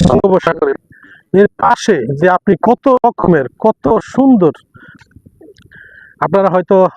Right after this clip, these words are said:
অনেকেই জানেন যে যারা লেখা পছন্দ করেন বা পত্রিকা পছন্দ করেন,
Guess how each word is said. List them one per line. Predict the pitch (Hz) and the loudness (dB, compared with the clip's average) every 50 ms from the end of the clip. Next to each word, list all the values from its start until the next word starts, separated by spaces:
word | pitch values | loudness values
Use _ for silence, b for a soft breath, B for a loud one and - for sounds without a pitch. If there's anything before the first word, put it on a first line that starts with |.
| - _ _ | -12 _ _
অনেকেই | - 170 165 165 - 185 185 175 | -2 -2 0 0 0 0 0 0
জানেন | 151 151 139 147 180 226 226 190 | 0 0 0 0 0 0 0 0
যে | 151 160 160 160 165 160 - B B B B B B B 147 | 0 0 0 2 0 0 -4 B B B B B B B -2
যারা | - 156 156 160 156 156 - - - | 0 0 0 0 -2 -2 -4 -2 0
লেখা | 165 160 165 - 180 - - | 0 0 2 0 -2 -2 -2
পছন্দ | - 160 - 202 202 196 214 | -4 -4 -2 -2 0 0 0
করেন | 185 185 190 190 190 185 170 | 0 0 0 2 0 0 0
বা | 175 160 - | 0 -2 -2
পত্রিকা | - 214 - - 185 170 175 165 | -4 -6 -2 -2 -2 0 0 0
পছন্দ | 135 147 147 - 175 180 185 185 | 0 -2 -2 0 0 0 2 2
করেন, | 170 190 190 220 | 0 0 0 0